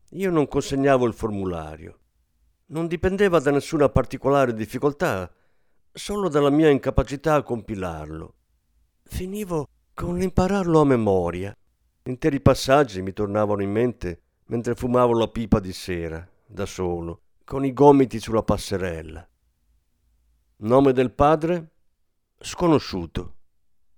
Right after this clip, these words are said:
Colore degli occhi di suo zio? Era cieco.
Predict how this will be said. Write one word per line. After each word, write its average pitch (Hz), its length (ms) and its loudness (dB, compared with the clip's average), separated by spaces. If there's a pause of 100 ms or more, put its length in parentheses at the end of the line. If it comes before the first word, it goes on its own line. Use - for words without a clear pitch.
Colore 147 440 4
degli 139 220 2
occhi 147 280 6
di 127 100 -4
suo 131 240 2
zio? 160 420 0 (800)
Era 151 200 4
cieco. 92 640 -4